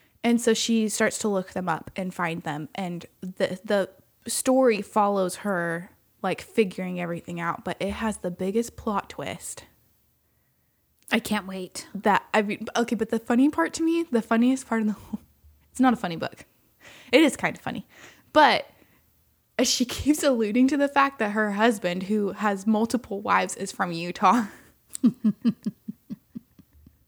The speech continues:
Speaker 1: And so she just ke-, she just keeps saying it. And
Speaker 2: Oh,
Speaker 1: she's like,
Speaker 2: man.
Speaker 1: "Oh," 'cause they, they live in, like, Seattle and Portland or something like
Speaker 2: Uh-huh.
Speaker 1: that. And she lives in Portland and he lives in Seattle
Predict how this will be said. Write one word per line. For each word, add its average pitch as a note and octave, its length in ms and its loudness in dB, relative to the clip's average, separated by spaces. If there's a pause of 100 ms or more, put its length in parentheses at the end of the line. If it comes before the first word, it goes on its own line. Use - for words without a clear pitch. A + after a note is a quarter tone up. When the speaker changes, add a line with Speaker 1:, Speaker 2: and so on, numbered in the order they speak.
(460)
Speaker 1:
And D4 80 2
so E4 120 4
she D4 200 6
just C#4 240 2
ke-, E4 300 6
she - 140 0
just C#4 260 2
keeps D4+ 240 0
saying A#3+ 500 2 (160)
it. - 340 -16 (1000)
And A3+ 140 2
Speaker 2:
Oh, B3+ 40 4
Speaker 1:
she's C#4+ 120 4
like, C4+ 160 6
Speaker 2:
man. B3 200 4
Speaker 1:
"Oh," - 60 -10 (140)
'cause D#4+ 140 4
they, D4+ 120 6
they B3 260 4
live C#4+ 200 6
in, C4+ 100 8
like, G3 220 0
Seattle F#3 420 0
and E3+ 120 -6
Portland F3 460 -4
or F3 80 -2
something F3+ 340 -4
like E3 120 0
Speaker 2:
Uh-huh. B3+ 80 4
Speaker 1:
that. E3 240 6
And - 100 -2 (280)
she - 200 2
lives A3+ 220 6
in G3+ 120 0
Portland F#3 440 -2
and E3+ 160 -4
he A3+ 220 2
lives G3 240 -2
in F#3 100 -4
Seattle F3 760 -2